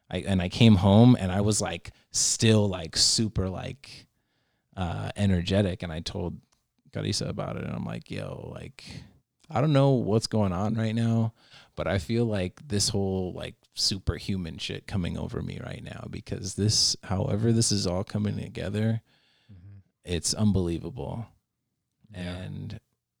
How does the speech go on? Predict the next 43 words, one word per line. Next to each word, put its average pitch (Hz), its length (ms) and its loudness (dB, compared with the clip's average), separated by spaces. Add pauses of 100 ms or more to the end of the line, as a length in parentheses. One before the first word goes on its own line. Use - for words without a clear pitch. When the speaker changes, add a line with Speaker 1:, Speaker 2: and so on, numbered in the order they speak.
(540)
Speaker 1:
I 90 120 -4
don't 95 120 -2
know. 98 200 -2 (180)
It's 90 220 -8
like, 62 240 -8
it's - 380 -4
Speaker 2:
Did 107 180 0
you 127 260 8
feel, 110 600 2
uh, 92 240 -2
fear 113 460 -4
about 104 340 -4
telling 98 500 -8
Mel 110 720 -4
and 107 120 -4
then 98 120 -2
have 104 180 -2
a 104 80 -2
release 98 640 -4
after 110 380 -2
getting 107 340 -2
that 107 220 -2
out? 120 260 0
Or 110 180 -4
was 101 220 0
it 104 80 0
just 104 320 -2
the 101 180 -6
energy 101 440 -4
just 98 260 -6
kinda 92 460 -8 (100)
because 104 400 -2
Speaker 1:
It 110 220 2
Speaker 2:
of 95 80 -6
the 98 80 -6
excitement, 107 880 -6
or 113 40 0
Speaker 1:
Well, 110 180 2
I, 101 180 2
Speaker 2:
just - 200 -6
Speaker 1:
I 98 120 -2
got 110 440 2
it, 165 320 2